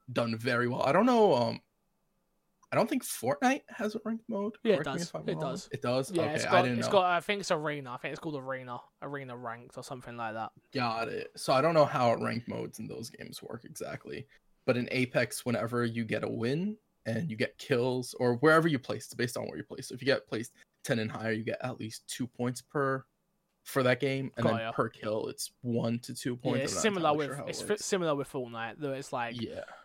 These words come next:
Speaker 2: if you win the game, I think you get five points, and then you get a point per kill or something like that, I think. Something like that.
Speaker 1: Yeah.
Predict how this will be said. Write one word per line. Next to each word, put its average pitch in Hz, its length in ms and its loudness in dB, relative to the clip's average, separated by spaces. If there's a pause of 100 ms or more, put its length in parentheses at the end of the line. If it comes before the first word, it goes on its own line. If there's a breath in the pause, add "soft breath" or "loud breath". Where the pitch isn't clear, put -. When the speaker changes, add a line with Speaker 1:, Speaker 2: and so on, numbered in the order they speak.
Speaker 2:
if - 160 -6
you 160 80 0
win 175 160 2
the 160 80 2
game, 156 240 2
I 147 40 -4
think 143 180 -8
you 147 60 -10
get 139 140 -4
five 139 320 0
points, 135 300 -6
and 143 80 -12
then 131 60 -10
you 127 60 -12
get 131 140 -4
a 123 40 -8
point 135 460 -6
per 127 320 -6
kill 139 300 -6
or 135 100 -6
something 139 440 -10
like 131 180 -8
that, 135 140 -6
I 139 80 -6
think. 139 340 -12
Something 120 240 -2
like 98 140 -8
that. 95 160 -10
Speaker 1:
Yeah. 87 240 -4